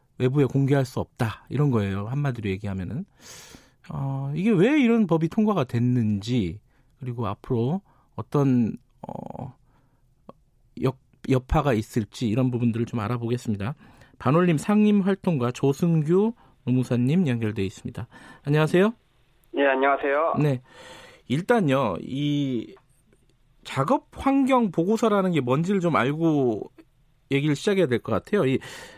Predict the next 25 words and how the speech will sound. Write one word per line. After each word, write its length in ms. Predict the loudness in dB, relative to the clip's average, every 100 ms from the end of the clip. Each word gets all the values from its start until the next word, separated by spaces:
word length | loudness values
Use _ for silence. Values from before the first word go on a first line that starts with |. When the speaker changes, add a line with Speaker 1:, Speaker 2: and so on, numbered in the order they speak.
| -6
Speaker 1:
그러니까 280 | 0 2 2
이 220 | 2 2 2
백혈병 420 | 2 2 2 2
같은 520 | 2 2 2 2 -2 -8 _ _ -20 -12
그 480 | -2 2 4 2 2 -4 _ _ _ _ _
직업병을 800 | 0 2 2 2 2 4 4 2 -2 _ _ _ _ -2
입증을 500 | -2 0 2 4 6
하려면은 460 | 6 4 4 2 0
자료가 340 | 0 2 2
필요한데, 420 | 2 0 2 0
그 100 | 0
자료가, 580 | 0 2 2 4 2 2 -4 -20 _ _ _
어, 180 | -8 -6
작업 360 | -2 2 4 2
환경 380 | 2 4 4 2
보고서라는 540 | 4 4 4 4 2
거잖아요. 640 | 2 0 0 0 0 -2 -8 _ _ _ _ -10
Speaker 2:
예. 500 | -8 -6 -8 -8 -12 _ 0
Speaker 1:
이게 200 | 4 4
뭐, 320 | 4 4 4
어떤 680 | 2 0 2 2 2 0 0
정보가 360 | 0 0 2 2
들어가 260 | 2 0 2
있는 380 | 2 2 0 -2
보고서예요? 560 | -4 -4 -6 -6 -8